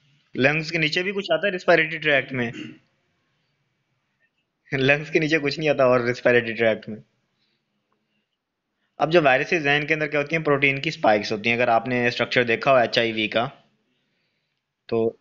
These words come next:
इसके ऊपर आगे अगर नहीं देखा तो आगे डिस्कस करेंगे लास्ट पे च-, at the end of the chapter कि कैसे इसकी स्पाइक्स प्रोटीन्स की ना निकली होती हैं, जैसे कांटे होते हैं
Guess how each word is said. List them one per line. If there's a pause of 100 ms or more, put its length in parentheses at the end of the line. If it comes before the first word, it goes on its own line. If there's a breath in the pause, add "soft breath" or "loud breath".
(100)
इसके
ऊपर
आगे
अगर
नहीं
देखा
तो
आगे
डिस्कस
करेंगे
लास्ट
पे
च-,
at
the
end
of
the
chapter
कि
कैसे
इसकी
स्पाइक्स
प्रोटीन्स
की
ना
निकली
होती
हैं,
जैसे
कांटे
होते
हैं